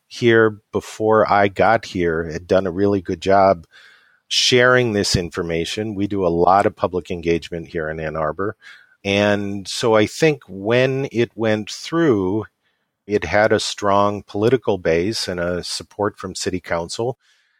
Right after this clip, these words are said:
And I think people look around and they see some of the big infrastructure projects that we've done, and then a lot of the green infrastructure that's put in. And it's very visible with kind of rain gardens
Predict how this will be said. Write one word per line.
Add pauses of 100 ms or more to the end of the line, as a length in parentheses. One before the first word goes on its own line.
(180)
And
I
think
people
look
around
and
they
see (360)
some
of
the
big
infrastructure
projects
that
we've
done, (480)
and
then
a
lot
of
the
green
infrastructure
that's
put
in.
And
it's
very
visible
with
kind
of (360)
rain
gardens